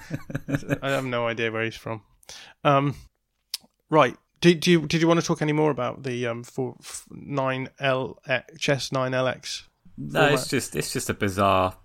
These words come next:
Speaker 2: thing. I don't understand the branding, but
Speaker 1: Is it a regular tournament, a nine sixty tournament?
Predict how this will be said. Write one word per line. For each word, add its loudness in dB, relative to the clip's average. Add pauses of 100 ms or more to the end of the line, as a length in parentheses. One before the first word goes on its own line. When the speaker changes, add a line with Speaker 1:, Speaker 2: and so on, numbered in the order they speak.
Speaker 2:
thing. -4
I -2
don't -2
understand -4 (260)
the -8
branding, -2
but -10 (320)
Speaker 1:
Is 6
it 4
a 4
regular 2 (240)
tournament, 0
a -10
nine -6
sixty -10
tournament? -12